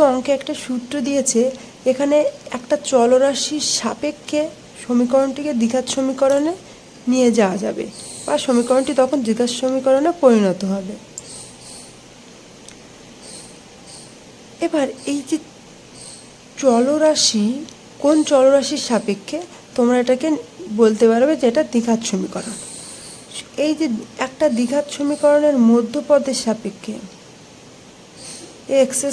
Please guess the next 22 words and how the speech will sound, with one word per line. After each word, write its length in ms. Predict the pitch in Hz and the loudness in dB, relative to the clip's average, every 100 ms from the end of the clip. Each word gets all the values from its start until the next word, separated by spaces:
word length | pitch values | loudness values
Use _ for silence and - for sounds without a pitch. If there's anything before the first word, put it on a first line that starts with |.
| - | -6
স্কয়ার 380 | - 285 294 339 339 - - | -2 0 0 -4 -10 -20 -14
প্লাস 220 | 254 262 254 214 | -4 -2 -2 -6
বি 120 | 240 247 285 | -2 0 0
এক্স 160 | 302 - - | -2 -12 -12
প্লাস 260 | 254 247 247 - - | -8 -6 -4 -6 -6
c 40 | 277 220 185 | -4 -4 -4
equal 260 | - - 254 | -12 -10 -8
to 60 | 269 - | -8 -8
শূন্য। 260 | 247 214 180 175 - - - - - - - - - | 0 2 2 -4 -10 -20 -20 -20 -20 -20 -20 -12 -6
এই 60 | 302 | 0
যে 60 | 302 | 0
দেখো, 160 | 302 508 - 440 247 | 0 -2 -4 -2 0
এই 100 | 269 240 | -2 -6
যে 80 | 294 220 | -6 -4
দ্বিঘাত 340 | 233 269 285 - | -4 -4 -6 -6
সমীকরণটি, 760 | 247 233 247 269 277 285 240 226 277 - - - 247 | -4 -2 -2 -2 -2 -4 -4 -4 -6 -16 -20 -10 -8
এখানে 240 | 247 277 277 277 | -4 -2 -2 -2
যে 100 | 294 294 294 294 - - - - - - - - - 247 | -2 -2 -4 -6 -16 -20 -20 -20 -20 -20 -20 -18 -2 -2
এক্সের 340 | 254 - 294 285 226 240 | -2 -4 -2 -2 -2 -4
এক 80 | - - | -6 -6
ঘাত 140 | 277 240 | -4 -2
যে 80 | - | 0